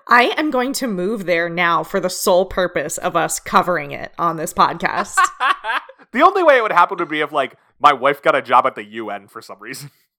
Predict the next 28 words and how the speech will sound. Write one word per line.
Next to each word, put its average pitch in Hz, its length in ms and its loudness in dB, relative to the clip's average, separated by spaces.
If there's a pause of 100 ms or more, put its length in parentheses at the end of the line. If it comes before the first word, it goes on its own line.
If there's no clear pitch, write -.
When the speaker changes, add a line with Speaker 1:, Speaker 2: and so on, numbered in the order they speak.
(320)
Speaker 1:
I'll 190 140 -4
do 170 180 -4
it. 175 100 -2
Speaker 2:
Which 165 100 -4
also 139 220 -2
wouldn't 104 240 -14
happen. 92 260 -14
Speaker 1:
I'll 190 120 0
do 170 160 -2
it - 80 -6
for 180 100 -2
the 160 80 -8
pod. 165 360 2 (520)
Speaker 2:
You 190 160 -2
have 262 120 4
to 285 180 -2
actually 202 360 0
move 165 200 -8
there. 127 100 -4
You 147 140 -10
can't, 208 200 -2
like, 196 160 -2
get 156 160 -2
an 156 100 -4
Airbnb 139 640 -6
for - 80 -18
the 107 80 -18
weekend. 135 440 -6